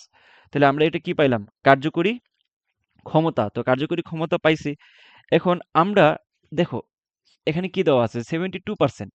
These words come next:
তাই না? তাহলে এখান থেকে সেভেন্টি টু পার্সেন্ট মানে actually এখান থেকে লেখা যায় এই যে পি ড্যাশ যেটা আউট হইছে divided by পি ইন, হ্যাঁ? তাহলে এখন আমাদেরকে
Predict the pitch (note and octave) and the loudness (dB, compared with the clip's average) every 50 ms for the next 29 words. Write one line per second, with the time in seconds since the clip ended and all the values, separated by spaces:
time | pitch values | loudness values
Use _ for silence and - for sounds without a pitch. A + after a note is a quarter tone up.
0 | - - _ - F3+ G#3 D#3+ - - - _ _ _ - - - D3+ D#3 - - | -20 -14 _ -4 -2 -2 -2 -4 -6 -12 _ _ _ -10 -4 0 0 0 2 0
1 | E3+ - G#3 G#3 G3+ G3+ G3+ - G3+ F#3+ - - F3+ F3 F3+ G3 F#3+ G3+ F#3 - | -2 -2 -4 -4 -2 -4 -2 -2 -2 -4 -4 -4 -6 -6 -6 -6 -6 -8 -10 -10
2 | G3 F#3 - F3+ F3 - - F3 D#3+ D3 C#3 D3 D3+ C#3+ C3+ - - D3 C3+ C#3 | -10 -6 -2 -4 -4 -4 -6 -8 -4 -4 -2 -2 -2 -4 -6 -6 -6 -6 -6 -6
3 | E3 A3 - _ _ _ _ _ _ - B2+ C3+ D3 D3 E3 D3 D3 C3+ B2+ C3 | -8 -8 -10 _ _ _ _ _ _ -10 -8 -6 -6 -6 -4 -4 -2 0 0 0
4 | - D3+ C#3 B2 C3+ D3 - G#3 - _ _ _ _ _ _ _ - D3+ D#3+ C#3+ | 0 -2 -2 -2 -2 -4 -4 -8 -14 _ _ _ _ _ _ _ 0 2 2 4
5 | C#3+ D3 C#3+ C3+ - _ _ _ _ - F3 F#3+ G3 D3 C3+ C3+ C#3+ - - - | 4 2 2 0 -2 _ _ _ _ -10 -8 -4 0 2 2 0 0 -2 -8 -16
6 | - G#2+ C3 - D3 - - C3 B2+ D3+ E3 - - C3+ C3 - - B2 C3 - | -12 -10 -6 -4 -4 -2 0 0 0 0 -2 -4 -6 -8 -8 -8 -8 -10 -10 -10
7 | - _ _ _ _ _ _ _ _ E3 A#2+ B2+ C#3 D3 C#3+ C#3+ E3 D3+ - _ | -14 _ _ _ _ _ _ _ _ -4 0 2 2 2 2 2 0 -2 -2 _
8 | - E3+ D#3+ - - C#3+ B2 G#2 F#2 A2 _ _ _ - G3+ G#3 F#3 - _ _ | -10 -10 -8 -4 -2 -2 -2 -2 -4 -10 _ _ _ -2 -2 -2 -2 -4 _ _
9 | _ _ _ _ - F3 F#3+ G3 F#3+ A3 G3 F#3 F3+ F#3+ F#3 F#3+ F#3+ - - | _ _ _ _ -2 2 2 2 2 2 0 0 0 -2 -2 -6 -8 -10 -14